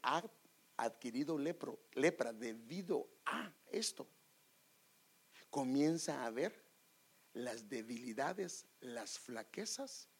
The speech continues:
y los errores de los demás. Y si no se sale de ahí, ese es su, se va a vivir siempre a las orillas del campamento. Entonces, una persona que se aísla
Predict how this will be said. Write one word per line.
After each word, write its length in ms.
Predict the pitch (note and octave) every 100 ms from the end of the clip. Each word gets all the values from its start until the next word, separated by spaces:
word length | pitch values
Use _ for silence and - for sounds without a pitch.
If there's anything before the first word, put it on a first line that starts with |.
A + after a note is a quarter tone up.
| - - -
y 100 | A#2
los 260 | A2+ -
errores 360 | G#2+ A2 G#2+ G#2
de 100 | G#2+
los 140 | A2+
demás. 480 | A2+ C3+ - - - - _ _ _ _ _ _ - - - -
Y 160 | D#3+ C#3+
si 260 | - C3
no 180 | B2 F3+
se 160 | B3+ G3
sale 400 | - G3 A3 G3+
de 120 | C3+
ahí, 340 | B2 E3+ F3+ - - _ _ - _ _ _ - - - _
ese 260 | D#3 D3 D#3
es 60 |
su, 280 | - C#3 - - C3+
se 160 | -
va 100 | C3
a 40 | C#3
vivir 260 | D#3+ D#3+
siempre 340 | - D#3 D3 F3
a 60 |
las 220 | D3+ B2+ A#2
orillas 340 | A#2+ D3+ D3+
del 160 | A#2 A2
campamento. 640 | A2 G2 A2 C3 C3+ - - _ _ _ - - -
Entonces, 220 | - C#3 F3+
una 180 | F#3+
persona 400 | F3+ B2+ D#3+ E3
que 160 | E3+ C3
se 160 | - A2
aísla 440 | B2+ B3+ -